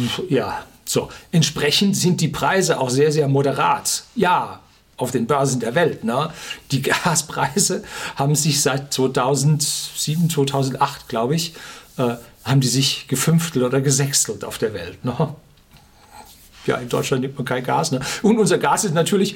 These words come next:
was ist es? Ja, gestiegen ist es natürlich, ja, unbedingt, ne? So wie wir das alle, äh, von unseren Vordenkern, äh, von Politik und Wirtschaft erwarten.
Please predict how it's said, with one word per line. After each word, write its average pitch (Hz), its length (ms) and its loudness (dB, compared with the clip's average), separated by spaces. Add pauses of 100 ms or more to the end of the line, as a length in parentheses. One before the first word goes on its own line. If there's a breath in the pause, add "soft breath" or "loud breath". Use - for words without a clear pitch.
was 180 160 0
ist 202 100 2
es? - 260 0
Ja, 220 200 0 (140)
gestiegen 247 760 2
ist 202 140 2
es 202 120 2
natürlich, 180 640 2
ja, 170 640 2
unbedingt, 160 840 0
ne? 160 320 2
So 156 480 2
wie 139 220 2
wir 143 100 2
das 147 240 2
alle, 135 340 0 (480 loud breath)
äh, 127 80 -2 (160)
von 143 300 2
unseren 135 420 2
Vordenkern, 156 800 2
äh, 143 400 0
von 131 520 -2 (460)
Politik 156 720 0
und 170 280 -2
Wirtschaft 135 600 -2 (360 loud breath)
erwarten. 139 520 0